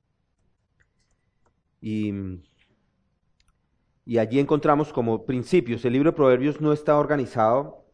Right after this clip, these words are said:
por temas, no va como seguido, ustedes lo ha-, lo han leído. Un proverbio y el siguiente puede estar hablando de otra cosa. Aquí tenemos uno de estos, en este caso dice, "Tesoro precioso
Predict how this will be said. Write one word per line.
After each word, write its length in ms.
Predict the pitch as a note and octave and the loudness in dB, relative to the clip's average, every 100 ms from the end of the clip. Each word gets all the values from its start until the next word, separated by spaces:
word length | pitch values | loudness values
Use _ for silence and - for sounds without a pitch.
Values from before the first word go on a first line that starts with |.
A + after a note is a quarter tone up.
| - | -4
por 200 | A#2 - | -4 2
temas, 540 | C#3+ B2+ D3 - _ _ _ _ _ _ _ _ _ _ - | 2 2 -4 -8 _ _ _ _ _ _ _ _ _ _ -2
no 180 | B2+ | 2
va 200 | B2+ C3 | 4 2
como 500 | D3+ C#3 A#2+ G2 F2+ - _ _ _ _ - | 2 2 2 -2 -8 -20 _ _ _ _ -6
seguido, 380 | A#2+ G#2+ D3 D3 | -4 2 2 2
ustedes 260 | C#3+ B2 | 0 0
lo 100 | B2+ | 2
ha-, 160 | A2+ A#2 | 0 -2
lo 140 | A#2 | -4
han 100 | A2 | -2
leído. 380 | A2 B2+ B2 C3+ C#3 - _ _ _ _ _ _ _ _ _ _ _ | 0 2 2 0 -6 -18 _ _ _ _ _ _ _ _ _ _ _
Un 180 | B2 C3 | -8 -2
proverbio 680 | D3+ D3+ D3+ D3 D#3 D3+ - _ _ _ _ | 4 6 6 4 2 0 -8 _ _ _ _
y 160 | - B2+ | -6 0
el 80 | C3 | 0
siguiente 480 | - A2+ C3 C3 D3+ | 0 -2 -2 0 -2
puede 160 | D3 | -2
estar 180 | C#3+ C#3 | 0 0
hablando 300 | C3+ C3+ C3+ | 0 0 0
de 60 | A#2+ | 0
otra 200 | A#2 - | -2 -4
cosa. 340 | C3 - E3+ A#3 _ _ _ _ _ _ _ | -4 -6 -12 -16 _ _ _ _ _ _ _
Aquí 260 | G#2+ - | -12 -8
tenemos 380 | A#2 C3 C3 C3+ | -4 -2 -2 -2
uno 160 | C#3 C3+ | -4 -2
de 80 | B2 | -4
estos, 240 | - - | -6 -10
en 80 | G#2+ | -10
este 180 | A2 C3+ | -10 -6
caso 280 | B2+ A#2+ | -6 -4
dice, 160 | B2+ B2 | -6 -6
"Tesoro 340 | A#2 A#2+ C#3 | -6 -2 0
precioso 640 | D3+ C#3+ - C#3+ C3+ E3 | 0 -2 -2 -2 -2 -6